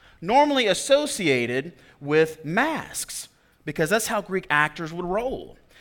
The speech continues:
And they would have different masks for different characters. So they would put on a mask, and then they would play their part, and then they would take off the mask. You thought I looked scary before. And then they would put on another mask.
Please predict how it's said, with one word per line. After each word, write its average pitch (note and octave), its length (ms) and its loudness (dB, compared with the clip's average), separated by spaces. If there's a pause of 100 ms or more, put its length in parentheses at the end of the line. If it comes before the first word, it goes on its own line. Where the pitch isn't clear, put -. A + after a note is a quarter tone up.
(160)
And D#3+ 100 -4
they F3 60 4
would G3 140 6
have E3 160 4
different G#3 320 2
masks D3 720 2
for E3 100 -4
different D3+ 280 -6
characters. C#3 680 -2 (360)
So - 100 -2
they D#3+ 60 6
would D3 160 2
put D3 100 0
on D#3 180 10
a A#3+ 40 6
mask, G3+ 580 4 (640)
and C#3+ 100 0
then D3 80 2
they D3 80 4
would C#3+ 180 4
play D3+ 220 6
their A3 140 6
part, E3 580 4 (680)
and D3+ 80 -4
then D3+ 100 0
they D3+ 80 4
would E3 160 2
take F3+ 200 -4 (120)
off D3 320 4
the D3+ 80 -4
mask. D3 500 2 (460)
You F3 80 -10
thought F3 160 0
I D#3 40 2
looked C#3+ 160 -4
scary D3 280 -2
before. A3 520 -10 (3250)
And F3+ 120 2
then F#3+ 80 4
they F#3+ 80 0
would F#3 100 2
put F#3 160 4
on D#3 140 6
another D#3+ 280 2
mask. D3 540 -2